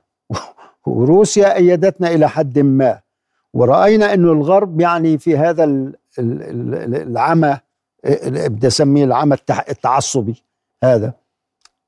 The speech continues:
ضلوا ماشيين هيك. طب، طب أنا قبل ما هم يعملوا هيك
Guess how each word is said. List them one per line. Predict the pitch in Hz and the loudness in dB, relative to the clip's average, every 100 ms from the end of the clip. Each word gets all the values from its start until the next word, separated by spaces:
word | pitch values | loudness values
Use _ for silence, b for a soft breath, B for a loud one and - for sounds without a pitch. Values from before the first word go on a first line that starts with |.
| _ - | _ -12
ضلوا | 175 170 165 160 | -10 -2 2 4
ماشيين | 156 143 175 143 | 2 0 0 2
هيك. | 147 | 0
طب، | - 143 113 - 131 - _ _ | 0 -4 -4 -10 -12 -14 _ _
طب | 123 156 | -4 -2
أنا | 175 170 | 0 0
قبل | 143 196 185 | 0 2 2
ما | 175 | 2
هم | 170 160 | 0 0
يعملوا | 165 151 139 127 | 0 0 -2 -2
هيك | 165 170 | -2 -4